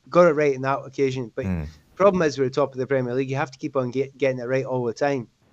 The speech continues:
Speaker 1: But he's got them back. They're part of the conversation now. You know, they are, they're lev-, leveling points with Arsenal. So, you know, Chelsea aren't flying at the moment.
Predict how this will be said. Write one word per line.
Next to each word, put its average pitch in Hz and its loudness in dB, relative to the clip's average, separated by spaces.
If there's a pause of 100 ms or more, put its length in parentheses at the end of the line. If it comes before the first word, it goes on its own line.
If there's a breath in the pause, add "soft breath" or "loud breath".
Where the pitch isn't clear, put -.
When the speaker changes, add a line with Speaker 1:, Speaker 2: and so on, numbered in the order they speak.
Speaker 1:
But 151 -2
he's 143 -6
got 196 0
them 165 -4
back. 147 0 (420)
They're 170 -12
part 175 -6
of 180 -4
the 180 -2
conversation 175 0
now. 139 0 (280)
You 165 -2
know, 151 4
they 147 2
are, 165 2 (380 soft breath)
they're 139 -6
lev-, 165 0
leveling 175 2
points 185 2
with 175 0
Arsenal. 208 -6 (300)
So, 135 0
you 147 0
know, 135 0
Chelsea 151 -2
aren't 135 -4
flying 139 0
at 110 -10
the 113 -14
moment. 117 -6